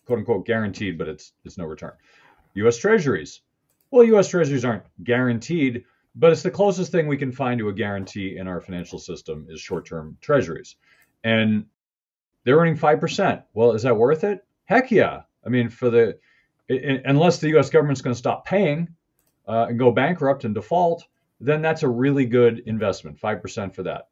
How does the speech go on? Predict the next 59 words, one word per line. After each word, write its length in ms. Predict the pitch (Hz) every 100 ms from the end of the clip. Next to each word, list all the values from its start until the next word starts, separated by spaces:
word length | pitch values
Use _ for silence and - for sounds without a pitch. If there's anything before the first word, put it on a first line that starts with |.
| _
Okay, 320 | 180 185 156 175 _ _ _ _ _ _
good. 280 | - 196 82 - _
Well, 140 | 135 156
what 140 | 190
else 220 | 240 240
is 140 | 214 127
out 220 | 92 -
there? 240 | 80 - - _ _ _ _ _ _
Okay, 220 | 180 180
well, 180 | 147 127
I 60 | 147
can 140 | 180
invest 320 | 143 143 135
in 100 | 120
real 220 | 107 139 127
estate. 340 | - 95 104
Well, 140 | 110
my 100 | 113
real 200 | 104 123
estate's 280 | 120 - 95
not 180 | 107 95
making 220 | 95 92
me 120 | 92
very 200 | 87 90
much 320 | 82 90 - -
'cause 120 | 80
I 60 |
buy 340 | 82 95 98 101
it 100 | 95
and 100 | 90
I 80 | 90
can 140 | 87
rent 240 | 92 98
it 80 | 101
out 100 | 92
at 80 | 90
one 180 | 92 98
or 80 | 95
two 200 | - 92
percent. 480 | 90 - 80 87 - _ -
And 120 | 107
there's 200 | 107 95
risk. 440 | 92 95 - - _ _
There's 160 | 95
risk 260 | 87 98 -
of 120 | 92
the 220 | 90 87
price 340 | 82 - 101 104
falling. 500 | - 117 120 123 123 - _
There's 160 | 95 92
a 40 |
risk 240 | 92 92
of 60 | 80
not 220 | 92 90
getting 160 | 92 82
a 80 | 78
renter. 500 | 98 117 127 120 113
There's 180 | 160 165
risk, 420 | 214 135 - -